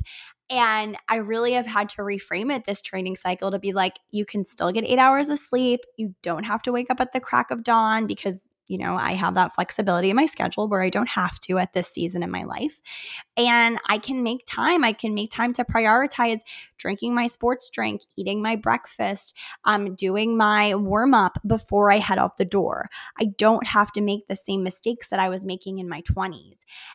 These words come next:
And as obvious as that is, it, it,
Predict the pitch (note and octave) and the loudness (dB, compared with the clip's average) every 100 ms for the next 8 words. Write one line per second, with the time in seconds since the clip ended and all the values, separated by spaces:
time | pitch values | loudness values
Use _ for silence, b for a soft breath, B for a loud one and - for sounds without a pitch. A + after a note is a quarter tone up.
0 | - B3 A#3 G#3+ G#3+ G3 - _ _ _ | -6 0 2 2 0 -6 -12 _ _ _
1 | _ - A#3+ - G#3 A3+ B3 B3 A3+ A3 | _ 2 2 2 0 0 -4 -8 -8 -6
2 | F#3+ F3+ E3+ A#3+ E4 E4 - _ - - | -4 -4 -4 -2 -4 -6 -14 _ -20 -20
3 | _ _ - B3+ | _ _ -4 -2